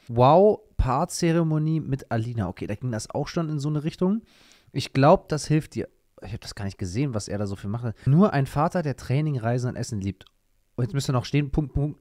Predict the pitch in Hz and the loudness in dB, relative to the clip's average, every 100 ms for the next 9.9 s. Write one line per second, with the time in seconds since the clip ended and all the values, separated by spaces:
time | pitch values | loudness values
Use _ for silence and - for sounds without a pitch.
0 | _ 147 165 - - 123 131 117 90 - | _ 2 2 0 -8 0 2 2 -2 -8
1 | _ - 127 165 151 143 135 127 123 110 | _ -4 0 0 0 -2 -4 -2 -4 -4
2 | 95 - - _ _ _ 117 101 151 123 | -4 -8 -16 _ _ _ -8 -2 0 0
3 | _ - 139 180 151 160 151 147 131 117 | _ -4 0 0 0 -2 -2 -2 -2 0
4 | 190 196 156 - 117 104 120 175 165 175 | 0 2 -2 -2 -4 0 2 4 4 2
5 | 131 127 127 175 135 98 98 - _ 135 | 0 -2 -2 -2 -2 -2 -4 -6 _ -6
6 | - - 120 160 156 101 104 107 - 104 | -4 0 2 2 0 -2 -4 -6 -6 -6
7 | 101 - - _ 151 180 139 - - 156 | -6 -8 -20 _ 0 4 4 2 -4 2
8 | 202 214 214 - 139 - 170 208 185 - | 4 6 4 4 -6 -2 -2 -2 -4 -2
9 | 180 170 156 147 127 123 160 254 | 0 0 0 0 2 2 2 0